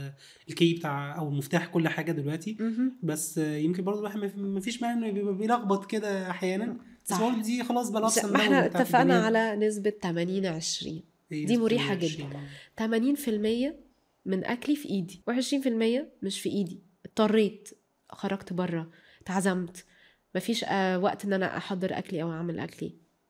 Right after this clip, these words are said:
Speaker 2: مفيش مشكلة. فالتارجت بتاعي تمانين في المية. ده أنا ممكن آخد له خطوات. أنا وصلت لتمانين في المية دي في سنين، مش يوم وليلة.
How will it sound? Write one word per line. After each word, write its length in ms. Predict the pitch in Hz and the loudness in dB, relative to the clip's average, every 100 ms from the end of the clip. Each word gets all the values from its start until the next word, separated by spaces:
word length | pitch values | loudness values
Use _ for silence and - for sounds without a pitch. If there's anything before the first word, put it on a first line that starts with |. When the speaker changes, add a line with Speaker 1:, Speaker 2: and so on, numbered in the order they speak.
| _ _ | _ _
Speaker 2:
مفيش 240 | - 269 202 | -6 -6 -6
مشكلة. 360 | - - - - _ _ - - _ | -8 -8 -12 -14 _ _ -20 -20 _
فالتارجت 580 | 196 185 185 285 247 | -2 -2 0 2 2
بتاعي 500 | 190 180 214 226 262 - _ _ _ - | 0 0 0 -2 -4 -10 _ _ _ -4
تمانين 320 | 190 185 233 | -2 0 -2
في 120 | 240 | -4
المية. 280 | 185 170 - - _ _ _ - - | -6 -6 -8 -14 _ _ _ -20 -2
ده 120 | 196 | 2
أنا 100 | 311 | 6
ممكن 240 | 294 294 277 | 6 4 2
آخد 280 | 240 262 | 2 0
له 100 | 247 254 | 2 2
خطوات. 440 | 233 220 226 208 | 0 0 0 0
أنا 160 | 175 185 | -2 -2
وصلت 360 | 185 262 - | 0 0 0
لتمانين 300 | 202 180 196 | -4 0 0
في 80 | 240 | 0
المية 160 | 220 220 | 0 0
دي 280 | 240 - - _ - | -2 -6 -12 _ -12
في 140 | 196 | -10
سنين، 460 | 196 220 254 196 - | -6 -4 -4 -4 -6
مش 400 | - - - - - | -6 -6 -10 -14 -2
يوم 180 | 208 196 | 0 2
وليلة. 360 | 190 196 175 | 2 0 0